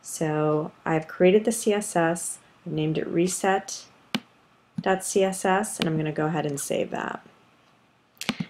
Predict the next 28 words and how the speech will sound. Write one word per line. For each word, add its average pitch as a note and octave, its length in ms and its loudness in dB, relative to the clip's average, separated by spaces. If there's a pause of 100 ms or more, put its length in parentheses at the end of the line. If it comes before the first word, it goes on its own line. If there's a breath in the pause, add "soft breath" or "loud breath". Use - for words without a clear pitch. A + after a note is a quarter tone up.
(120)
And G3 140 6
then G#3 180 10
finally, A3 520 8
if G#3+ 140 4
we G3 100 4
go F#3 180 6
back F3+ 260 6
here, F3+ 340 6
notice F3 400 4
we've E3+ 160 2
got D#3+ 200 2
our D#3+ 100 4
starter G#3+ 440 4
code D#3+ 440 2
for D#3 320 2
our, D3 840 0
um, D3 240 -2
C - 240 -2
S C#3 240 0
S. - 520 0
So C#3+ 400 0
I'm D#3 120 0
gonna D3+ 140 -2
go D#3 160 2
ahead F3 240 2
and F3 140 2
copy E3+ 340 0
this. G3+ 600 0